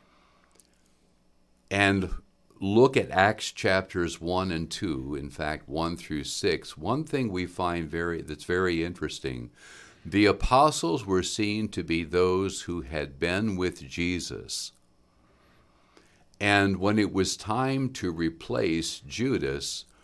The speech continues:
one of the things that they wanted to have as a criterion for making that decision was that it had to be someone who was among them who had been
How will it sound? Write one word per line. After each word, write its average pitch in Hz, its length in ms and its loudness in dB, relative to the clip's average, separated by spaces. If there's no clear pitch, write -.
one 104 300 2
of 135 140 2
the 120 100 2
things 90 480 -2
that 82 160 -2
they 82 160 2
wanted 95 500 -2
to 87 120 -2
have 76 480 0
as 80 280 -4
a 78 380 0
criterion 90 880 0
for 80 160 0
making 85 460 -2
that 76 260 -6
decision 73 640 -6
was 90 320 4
that 98 160 4
it 87 160 -2
had 110 280 -4
to 127 60 -4
be 101 180 -6
someone 87 720 -6
who 87 100 -8
was 82 260 -6
among 82 460 -4
them 71 400 -8
who 92 200 -2
had 80 340 -2
been 98 480 0